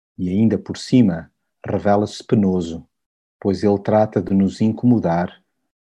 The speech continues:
revolvendo-nos por dentro. Fugir também não é opção, já que além de estar em todo o lado, é só nele que encontramos refúgio.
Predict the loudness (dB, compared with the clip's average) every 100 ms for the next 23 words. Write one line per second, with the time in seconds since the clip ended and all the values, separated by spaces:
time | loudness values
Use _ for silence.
0 | -8 -8 -2 0 2 4 4 4 0 -2
1 | -6 -6 -4 -6 -6 -10 -18 _ _ _
2 | _ _ _ _ _ -6 -4 0 4 4
3 | 4 -6 -2 2 4 4 4 2 0 -6
4 | -6 -6 -6 _ _ _ _ _ _ -6
5 | -2 -2 0 0 2 2 0 -4 -4 -2
6 | 2 0 -2 0 2 4 4 4 2 -4
7 | _ _ _ _ _ -6 -6 -6 -4 0
8 | 2 6 6 4 0 -2 0 0 2 0
9 | 0 -6 -12 -10 -10 -10 -18